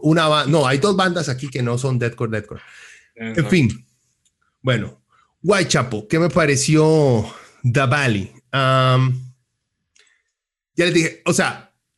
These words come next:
Speaker 1: no me recuerda, pero sí había podido escuchar yo videos y escuchar un par de piecillas de bandas como All Shall Perish, Bring Me the Horizon, Suicide Silence, Carnifex, Joe for a Cowboy,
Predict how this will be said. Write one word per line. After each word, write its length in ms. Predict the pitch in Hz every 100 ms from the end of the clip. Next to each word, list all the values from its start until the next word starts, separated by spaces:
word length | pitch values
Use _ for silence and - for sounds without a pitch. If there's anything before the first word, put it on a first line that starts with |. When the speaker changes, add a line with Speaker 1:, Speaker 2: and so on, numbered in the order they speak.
| _ _ _
Speaker 1:
no 240 | 151 180 214
me 100 | 247
recuerda, 720 | 196 131 - 196 170 127 123
pero 200 | 139 131
sí 100 | 139
había 220 | 151 175
podido 200 | 175 151
escuchar 340 | 143 123 151 139
yo 100 | 147
videos 360 | 143 143 135
y 20 |
escuchar 320 | 127 107 123 120
un 100 | 127
par 180 | 131 131
de 100 | -
piecillas 460 | 117 127 120 127
de 80 | 117
bandas 280 | 104 113 127
como 300 | 117 104 95
All 240 | 104 113
Shall 240 | - 110 104
Perish, 680 | 135 131 127 123 123 - -
Bring 240 | 107 117
Me 120 | 113 107
the 80 |
Horizon, 880 | 101 101 110 131 131 123 127 120 117
Suicide 520 | 104 120 107 - 98 95
Silence, 720 | 147 131 127 123 117 110 110
Carnifex, 760 | - 127 127 123 127 120 - -
Joe 120 | 113 110
for 180 | 107 95
a 60 |
Cowboy, 520 | 131 123 123 127 123